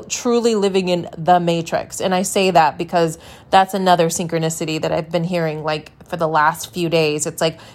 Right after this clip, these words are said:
at least once a day I hear "living in the Matrix," you know? So I'm like, "Oh God, that's exactly, that is exactly what I've been doing." I've been living in this, in this matrix of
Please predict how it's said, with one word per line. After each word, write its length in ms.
at 100
least 240
once 320
a 60
day 440
I 60
hear 500
"living 420
in 100
the 80
Matrix," 760
you 140
know? 240
So 180
I'm 100
like, 220
"Oh 440
God, 440
that's 160
exactly, 1160
that 140
is 100
exactly 500
what 120
I've 120
been 140
doing." 360
I've 120
been 220
living 260
in 100
this, 440
in 100
this 180
matrix 720
of 260